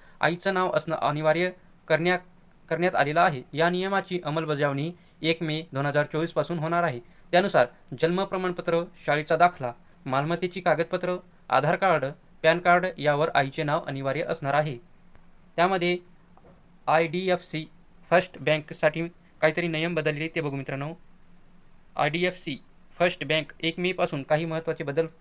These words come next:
करण्यात येणार आहेत. आयडीएफसीच्या क्रेडिट कार्डच्या माध्यमातून युटिलिटी बिल भरण्यास तुम्हाला अधिक पैसे खर्च करावे लागतील. बँकेने याची फास्ट वाढवण्याचा निर्णय घेतलेला आहे.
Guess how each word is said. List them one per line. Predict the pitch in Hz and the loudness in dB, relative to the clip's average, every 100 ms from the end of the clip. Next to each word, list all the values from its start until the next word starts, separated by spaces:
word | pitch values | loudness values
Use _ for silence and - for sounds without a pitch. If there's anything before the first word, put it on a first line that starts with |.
| - - | -10 -4
करण्यात | 151 156 | -2 -2
येणार | 156 151 156 | -2 0 0
आहेत. | 170 151 - - - - | 0 -2 -10 -20 -12 -4
आयडीएफसीच्या | 143 151 180 175 - 170 165 147 - | -2 0 -2 -2 -6 -4 0 0 -2
क्रेडिट | - 156 - | -6 -6 -2
कार्डच्या | 185 165 175 | 0 2 0
माध्यमातून | 151 143 170 175 135 131 - - - | -4 -2 -2 -4 -6 -12 -16 -14 -6
युटिलिटी | 151 196 196 - 139 - - 139 | -6 -4 -6 -6 -10 -12 -16 -6
बिल | 156 170 | -4 -2
भरण्यास | 143 139 147 - | -2 0 -2 -2
तुम्हाला | 147 143 147 - | -4 -2 0 0
अधिक | 143 170 | -4 -4
पैसे | 151 - 160 | -6 -6 -6
खर्च | 139 - | -6 -6
करावे | 143 135 143 | -2 -2 -2
लागतील. | 170 - 123 - - - | -4 -6 -12 -12 -20 -10
बँकेने | 127 147 147 175 | -4 -4 -2 -2
याची | 160 147 165 | -2 -4 -6
फास्ट | - 156 165 180 - - - - - - - - - - - - - - - - - 151 | 2 2 2 -8 -10 -18 -20 -20 -20 -20 -20 -20 -20 -20 -20 -20 -20 -20 -20 -20 -12 -2
वाढवण्याचा | 147 156 156 165 160 | 0 0 -2 -2 -2
निर्णय | 143 151 175 | -2 -4 -4
घेतलेला | 139 - 139 151 | -6 -6 -2 0
आहे. | 165 | 0